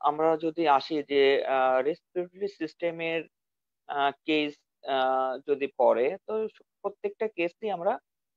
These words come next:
একইভাবেই তো আগাবো। আসলে, আ, কোন সিস্টেমের case সেটা তো আমরা আগের থেকে জানবো না যে এটা আমার রেসপি-, respiratory সিস্টেমের case, তাহলে আমরা এই, এই history নিব। এটার কোনো scope নাই পরীক্ষার হলে। তো,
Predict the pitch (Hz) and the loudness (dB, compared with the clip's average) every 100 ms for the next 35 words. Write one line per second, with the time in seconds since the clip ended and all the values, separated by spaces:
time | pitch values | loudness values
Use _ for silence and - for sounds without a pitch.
0 | - 175 175 202 185 185 196 202 208 160 | 0 0 2 -2 2 2 2 0 4 6
1 | 151 139 131 127 156 160 - _ _ _ | 6 4 2 0 -2 -4 -6 _ _ _
2 | _ - 139 139 - 165 - 156 - 170 | _ -6 -2 -2 -4 -14 -12 -14 -8 -6
3 | 160 175 156 151 - 151 156 151 143 143 | -6 -4 -4 -4 -4 -4 -2 0 4 6
4 | 143 147 - 143 135 143 143 147 160 - | 6 2 -4 -2 0 2 2 2 0 -2
5 | _ _ _ _ _ 156 147 147 143 139 | _ _ _ _ _ 0 2 4 4 4
6 | 151 - _ - - 131 - 143 147 151 | 0 -2 _ -10 -4 -4 -4 -8 -12 -10
7 | - 165 160 180 190 151 - _ _ _ | -6 -6 -4 0 2 2 -2 _ _ _
8 | - 160 156 156 156 160 147 143 135 135 | 0 4 4 4 4 4 4 2 4 4
9 | 135 - 127 - - 143 139 143 135 131 | 4 2 -6 -10 -4 -2 0 0 0 -4
10 | - 143 123 110 - _ _ _ _ 160 | -8 -8 -6 -6 -8 _ _ _ _ -6
11 | 190 208 165 160 - - 143 135 - 104 | -2 -2 -4 -6 -8 2 2 2 -6 -10
12 | 101 - 120 - 113 113 101 87 - _ | -10 -8 -6 -2 -2 -2 -2 -4 -6 _
13 | _ _ _ _ 143 139 | _ _ _ _ 4 4